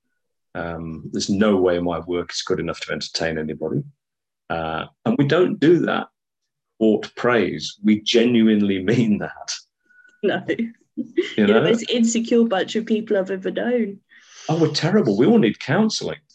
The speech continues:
Speaker 2: <laughs>
Speaker 1: Um, even this is a counselling session now. Thank you. I, I will send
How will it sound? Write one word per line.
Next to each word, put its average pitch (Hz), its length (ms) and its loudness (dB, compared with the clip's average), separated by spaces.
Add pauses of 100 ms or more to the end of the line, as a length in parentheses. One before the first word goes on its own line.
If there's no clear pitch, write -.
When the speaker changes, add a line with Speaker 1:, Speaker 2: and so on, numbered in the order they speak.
(160)
Speaker 2:
<laughs> 233 200 -4
Speaker 1:
Um, 107 320 4 (1200)
even 131 220 4
this 165 180 2
is - 100 0
a 90 80 -8
counselling - 480 -10 (140)
session - 260 -10
now. 107 240 -4
Thank 139 340 -6
you. 85 140 -12
I, 87 280 -12
I - 20 -8
will 117 260 -4
send - 160 -8